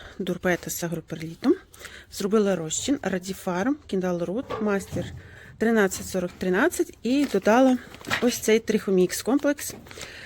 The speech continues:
Ем, ще не бачу ніяких результатів, бо тільки два тижні тому пролила всі свої гортензії. Тому вирішила, що і новеньким, ось таким молоденьким рослинкам теж не завадить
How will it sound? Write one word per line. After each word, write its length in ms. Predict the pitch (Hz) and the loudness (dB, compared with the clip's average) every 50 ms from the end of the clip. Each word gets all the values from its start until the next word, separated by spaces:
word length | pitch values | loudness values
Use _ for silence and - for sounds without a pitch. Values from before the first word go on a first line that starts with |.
| - - - - - - | -18 -18 -8 -6 -6 -4
Ем, 460 | - - 196 196 190 185 185 185 190 185 - | -2 0 2 2 4 4 2 2 0 -4 -4
ще 420 | - - - - 277 254 226 196 - - - - - | -4 -2 6 8 10 10 10 8 4 -4 -14 -14 0
не 160 | - 214 254 | 4 6 6
бачу 440 | 220 - 202 185 - - 190 180 180 - - - - - - - | 8 8 6 6 4 0 -2 -4 -4 -6 -6 -8 -8 -8 -4 -2
ніяких 420 | - 202 208 202 196 - 202 - | 0 2 2 2 2 0 -2 -4
результатів, 600 | - 190 - - 185 - 208 185 175 - 175 175 175 | -4 -4 -4 -6 -2 0 0 0 0 -2 -4 -6 -2
бо 120 | - 185 185 | -2 -2 -2
тільки 440 | - - 208 190 - 185 180 175 - - - - - - | -2 -4 -6 -4 -2 0 0 0 0 -4 -12 -18 -14 0
два 120 | - 202 214 | 2 2 4
тижні 300 | - 208 190 190 190 180 | 4 2 2 2 2 2
тому 360 | - 202 196 190 190 180 170 | 4 4 4 6 6 6 4
пролила 480 | - - - 185 185 190 185 175 165 165 | 2 0 -2 0 0 2 2 2 0 0
всі 220 | - - - 185 | -4 -6 -8 -8
свої 200 | - - 185 190 | -4 -2 -2 0
гортензії. 600 | 185 226 247 - - 427 466 403 - 359 320 320 320 - - - - - - - - - - - - | 0 0 0 2 4 4 4 6 6 6 6 4 2 0 -6 -16 -18 -18 -18 -18 -20 -20 -20 -8 -2
Тому 320 | - 233 247 277 302 285 | 2 4 6 6 6 6
вирішила, 460 | 233 247 220 226 - - 208 196 190 | 6 6 4 4 2 0 2 2 2
що 380 | 196 - - - - 208 208 190 - | 0 -2 -4 -2 0 0 0 0 0
і 240 | 196 208 196 185 - - - - - | 0 0 0 0 0 -2 -6 -4 -2
новеньким, 540 | 208 196 190 185 175 175 175 - 170 175 170 - - - - - - - - _ _ - | 0 2 4 4 4 4 2 0 -2 -2 -2 -4 -10 -14 -14 -16 -18 -20 -20 _ _ -4
ось 160 | 196 185 190 | -2 -2 -2
таким 220 | - 196 190 196 190 | -2 -2 0 2 4
молоденьким 640 | 196 220 220 220 214 185 180 175 175 - 185 175 - - - - - - - - | 6 8 8 8 6 4 2 0 0 -2 -4 -6 -6 -8 -14 -16 -16 -16 -6 -2
рослинкам 460 | - 220 - - 339 480 - 320 262 226 | 0 0 4 4 4 4 4 4 2 4
теж 380 | - 269 311 359 - - - - | 6 6 8 8 6 4 2 0
не 200 | 214 214 233 247 | 2 4 4 4
завадить 580 | 190 226 180 185 196 220 220 226 - - - | 4 2 2 2 2 2 2 0 -2 -4 -8